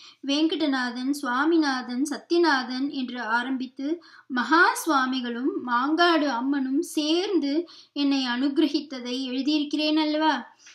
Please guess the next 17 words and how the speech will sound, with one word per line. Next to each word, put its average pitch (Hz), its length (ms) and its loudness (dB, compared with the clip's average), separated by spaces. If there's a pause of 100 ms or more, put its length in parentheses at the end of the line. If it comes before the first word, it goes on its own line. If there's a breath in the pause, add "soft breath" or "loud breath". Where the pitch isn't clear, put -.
(160)
ஏன் 392 340 -2
இப்படி 302 300 0 (100)
ஒன்றை 311 480 -2
ஆரம்பித்து 269 640 -4
இன்னொன்றிற்கு 294 840 0
என்றால், 254 480 -2 (340 loud breath)
இந்த 269 280 -2
சுவாமிநாதன் 285 1000 2
தானே 311 400 0 (240)
காஞ்சி 320 460 4
காமகோட்டி 285 720 2
பீடாதிபதிகளான 277 1120 0 (460 loud breath)
ஸ்ரீ 302 340 0 (560 loud breath)
சந்திரசேகரேந்திர 302 1080 0
சரஸ்வதி 285 680 -4
மகா 254 400 4
சுவாமிகள். 247 580 -2